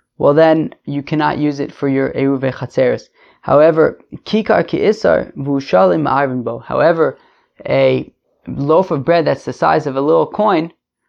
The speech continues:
but it's complete, it's whole, you can use it for your Eruv. So we see that according to Rabbi Yoshua, you have to use bread for your Eruv Chatzeris, and it would have to be whole. Even if you have a nice big geschmacka loaf of bread, but it's, uh, missing some,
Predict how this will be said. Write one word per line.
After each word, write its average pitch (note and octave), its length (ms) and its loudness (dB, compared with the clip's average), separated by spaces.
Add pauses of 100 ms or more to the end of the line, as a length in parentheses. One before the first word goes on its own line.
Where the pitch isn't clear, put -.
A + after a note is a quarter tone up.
(240)
but C#3 140 0
it's C3+ 280 -4
complete, G3+ 580 -4
it's - 160 -8
whole, G3+ 480 0
you C#3 160 -8
can C#3+ 180 -4
use D3+ 160 0
it D3 160 -10
for C#3 80 -2
your C3 140 -2
Eruv. A#2+ 320 -4
So - 160 -10
we C3 40 -6
see D3 140 -10
that D#3 140 -2
according E3 260 -8
to E3+ 100 -4
Rabbi D#3 120 -4
Yoshua, D#3 440 -2 (380)
you D3 120 -2
have E3+ 200 -2
to D#3+ 80 -6
use D3+ 240 -4
bread D3 680 0
for - 100 -12
your F3+ 160 -2
Eruv F#3+ 380 -2
Chatzeris, G#3+ 480 -4
and - 120 -6
it D3 40 -2
would D3 100 -4
have D#3+ 200 -6
to F3 60 -8
be D3 120 -4
whole. C#3 400 -4
Even E3 200 -8
if F3 120 -12
you E3+ 80 -2
have D3 100 -4
a C3+ 60 -6
nice D#3+ 260 -4
big E3 300 -6
geschmacka D#3+ 600 -6
loaf D#3 340 -2
of C3+ 120 -10
bread, D3 300 0 (520)
but C3+ 360 0
it's, C3+ 460 -4
uh, C3+ 180 0
missing F3 380 -2
some, C3 320 -6